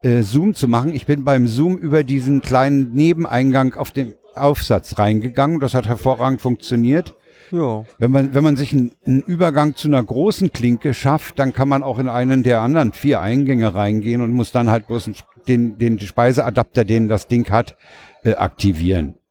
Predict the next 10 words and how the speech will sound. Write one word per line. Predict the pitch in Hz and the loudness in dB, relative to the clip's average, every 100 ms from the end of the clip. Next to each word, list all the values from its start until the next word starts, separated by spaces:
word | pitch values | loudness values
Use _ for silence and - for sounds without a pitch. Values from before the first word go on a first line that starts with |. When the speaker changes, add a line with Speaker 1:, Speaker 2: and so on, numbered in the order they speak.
| _ _ - | _ _ -2
Speaker 1:
Das | 156 | 0
war | 196 | 2
ein, | 190 | 0
das | 180 180 | 0 0
war | 180 | 0
ein | |
schönes | - 170 156 | 0 0 0
Erf-, | 131 - - | -2 -8 -10
Erfolgserlebnis. | - - 147 127 101 110 135 147 - _ - - - - - - | -10 -8 -2 -2 0 -2 0 -2 -2 _ -20 -20 -20 -20 -20 -4
Äh, | 139 127 135 | 2 2 2